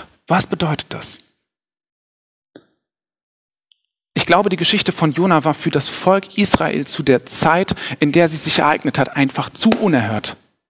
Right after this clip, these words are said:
Wie? Gott gewährt den schlimmsten Feinden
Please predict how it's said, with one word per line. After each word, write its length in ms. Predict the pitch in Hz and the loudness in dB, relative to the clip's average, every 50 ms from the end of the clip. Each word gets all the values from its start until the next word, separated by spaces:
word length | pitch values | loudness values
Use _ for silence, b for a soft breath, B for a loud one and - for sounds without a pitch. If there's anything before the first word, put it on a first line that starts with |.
| _ _ _ _ _ - | _ _ _ _ _ -6
Wie? 360 | 139 143 156 160 143 123 98 B B B B B B B | 0 2 2 2 2 0 -4 B B B B B B B
Gott 240 | - 175 165 - - | 2 4 2 2 0
gewährt 340 | - 165 - 175 175 - - | 0 2 4 4 2 2 0
den 100 | 160 139 | -2 0
schlimmsten 640 | - - - - 240 302 302 - - - - 185 | 2 2 4 6 6 6 4 2 -4 -2 -2 -2
Feinden 680 | - - - 185 180 170 156 151 - - 113 107 107 113 | -2 0 2 2 2 2 0 -2 -6 -8 -12 -12 -14 -14